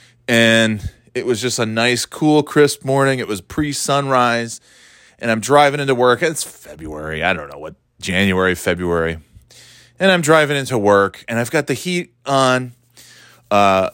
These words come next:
it was fun because I drove my wife's car at the time, which didn't have air conditioning. So two years in Florida, driving around <laughs> in,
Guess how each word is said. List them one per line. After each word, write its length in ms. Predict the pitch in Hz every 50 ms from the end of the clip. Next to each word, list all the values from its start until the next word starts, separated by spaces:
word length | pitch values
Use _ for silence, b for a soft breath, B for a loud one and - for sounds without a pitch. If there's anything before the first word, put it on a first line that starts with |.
| - -
it 60 | 170
was 180 | 165 175 - -
fun 200 | - 208 185 156
because 300 | 127 - - 120 107 110
I 140 | 113 107
drove 400 | 101 101 120 123 120 113 101 98
my 100 | 107 98
wife's 300 | 95 98 104 104 104 -
car 180 | - - 101 95
at 80 | - -
the 60 | -
time, 240 | - - 101 95 92
which 160 | 90 85 -
didn't 180 | - 107 92
have 160 | 95 95 87 87
air 100 | 92 95
conditioning. 540 | - 98 87 85 78 - 92 82 90 82 - b b b b b b b b b
So 220 | b - - 120 107
two 220 | 98 - - 156
years 240 | 143 139 135 117 110
in 80 | 117 101
Florida, 400 | - - 110 113 113 110 104 95
driving 360 | 92 101 101 101 104 104 104
around 440 | 104 101 107 127 120 120 120 - -
<laughs> 40 | -
in, 200 | 139 107 98 -